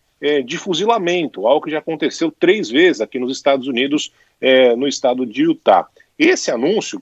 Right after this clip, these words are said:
claro, provocou uma reação imediata, é, de diferentes órgãos americanos, não só de políticos, mas também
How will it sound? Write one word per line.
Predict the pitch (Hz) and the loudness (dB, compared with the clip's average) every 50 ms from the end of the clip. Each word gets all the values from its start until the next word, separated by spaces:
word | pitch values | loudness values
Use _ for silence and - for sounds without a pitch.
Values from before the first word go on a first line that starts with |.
| - | -6
claro, | _ - 180 185 196 170 117 - | _ 2 2 4 4 2 0 0
provocou | - - 143 139 147 151 - - 175 | -4 -6 -8 -8 -8 -8 -8 -8 -6
uma | 196 196 | -6 -6
reação | 165 165 156 127 - - 165 170 | -4 -4 -6 -6 -8 -8 -10 -8
imediata, | 175 180 175 - - - 175 147 165 170 156 - _ 101 82 - _ _ _ _ _ _ _ | -6 -6 -6 -6 0 2 2 4 4 2 0 -4 _ -8 -8 -8 _ _ _ _ _ _ _
é, | 113 120 123 117 | 2 2 2 2
de | 110 | 2
diferentes | 110 139 135 - 151 139 165 180 - - - | -2 -8 -2 0 0 0 0 -2 -4 -2 0
órgãos | 143 143 165 170 147 120 120 120 110 98 | 2 4 4 4 4 2 -2 -2 -2 -2
americanos, | 110 110 113 104 90 - - 123 165 180 156 113 | -4 -4 -6 -8 -8 -4 -4 -2 -2 -2 -2 -4
não | 123 139 135 | -2 -4 -4
só | - - 123 113 | -2 0 0 0
de | 104 104 | -2 -2
políticos, | - - 165 127 151 196 185 - - - - - - | -2 0 2 2 2 0 -2 -6 -8 -8 -10 -6 2
mas | - 131 135 - | 2 2 2 4
também | - 131 107 104 120 123 120 | 2 2 2 4 2 0 0